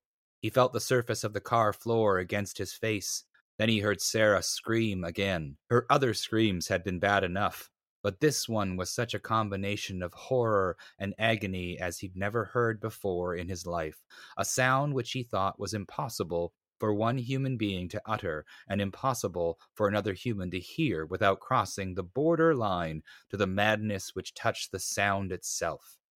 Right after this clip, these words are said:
The moaning scream remained in his ears. It was a sound which seemed as if it wasn't ever going to stop. He had to help her. He had to help his wife.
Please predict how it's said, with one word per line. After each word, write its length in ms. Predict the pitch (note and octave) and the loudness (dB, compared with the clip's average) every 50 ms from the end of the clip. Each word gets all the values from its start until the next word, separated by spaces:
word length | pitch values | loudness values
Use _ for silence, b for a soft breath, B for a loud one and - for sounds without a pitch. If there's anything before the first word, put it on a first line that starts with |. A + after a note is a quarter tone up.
| b b b b b b b _ _ _ | b b b b b b b _ _ _
The 60 | G2 F#2 | 0 2
moaning 380 | G2 A2 A#2 A#2+ A#2+ A2+ G#2+ | 4 4 4 4 4 2 0
scream 560 | G2+ - - - A#2 A#2+ A#2+ A#2+ A#2 A2+ G#2+ | -2 -6 -6 -2 0 2 2 2 2 2 0
remained 540 | G#2 G#2 G2+ G2+ G#2 A2 A2+ A2+ A2+ A2+ G#2+ | 0 0 0 2 2 4 4 4 4 2 2
in 80 | G#2 G2+ | 2 0
his 160 | G2+ F#2+ G2+ | 0 -2 0
ears. 580 | G#2 A2 G#2+ G2 F2 D#2+ D2+ C#2+ C#2 - - - _ _ _ _ _ _ _ _ | 0 0 2 2 0 0 -2 -4 -8 -10 -10 -12 _ _ _ _ _ _ _ _
It 60 | F#2+ | -2
was 140 | F#2+ G2 F#2+ | -2 0 0
a 40 | F#2 | 0
sound 380 | - - A2 A2 A2 A2+ A2 | 0 0 2 2 4 2 2
which 160 | G#2+ G2+ - - | 0 -2 -4 -4
seemed 380 | - - A2 A2 A2 A2 G#2 | -4 -4 -2 -2 -2 0 -2
as 160 | F#2+ F#2 F#2+ | -2 -2 -2
if 240 | G#2 G#2+ - - - _ _ _ | -4 -4 -4 -8 -14 _ _ _
it 160 | G2+ G2 - | -10 -10 -8
wasn't 420 | F2+ F2+ G2+ G#2+ G#2+ A#2+ A#2 A2+ - - | -4 0 0 0 0 -2 -4 -6 -4 -6
ever 240 | G2+ G2+ A2+ A2+ G#2+ | -6 -4 -2 -4 -4
going 260 | G#2 G#2+ A2 A2 A2 | -2 -4 -4 -4 -4
to 100 | - G#2 | -6 -8
stop. 480 | - - - G2+ G2 F#2 F2+ - _ _ _ _ _ _ _ _ _ _ - | -8 -4 0 0 0 0 -2 -4 _ _ _ _ _ _ _ _ _ _ 0
He 120 | A#2 A2 | 0 2
had 220 | A#2 A#2 B2 A#2+ | 4 4 2 2
to 80 | - C3+ | 0 0
help 260 | C3 B2+ B2+ A#2+ - | 2 0 0 0 -2
her. 220 | F#2+ E2+ E2+ E2+ - _ _ _ _ _ _ _ _ _ - | -2 -4 -4 -4 -10 _ _ _ _ _ _ _ _ _ -2
He 120 | A2+ G2+ | -2 0
had 240 | G2+ G#2+ G2 - - | 2 2 0 2 0
to 100 | A2+ G2 | -2 0
help 220 | F#2+ F#2+ F2+ - | 2 0 0 0
his 160 | G2+ F#2 F#2 | -4 -6 -6
wife. 400 | F#2 F2+ E2 D2+ C#2+ - - - | -6 -6 -6 -6 -10 -14 -20 -20